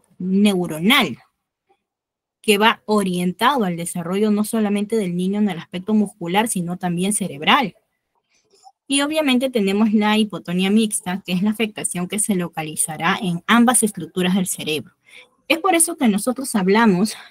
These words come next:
de la importancia de la estimulación del niño en la primera infancia, chicos, porque esto va a permitir el desarrollo oportuno de las neuronas. De por sí el niño cuando es pequeño genera muchas, muchas neuronas.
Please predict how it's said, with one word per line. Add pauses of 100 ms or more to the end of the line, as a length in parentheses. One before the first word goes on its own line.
de
la
importancia
de
la
estimulación
del
niño
en
la
primera
infancia,
chicos, (800)
porque
esto
va
a
permitir (300)
el
desarrollo
oportuno
de
las
neuronas.
De
por
sí
el
niño
cuando
es
pequeño (1120)
genera
muchas,
muchas
neuronas.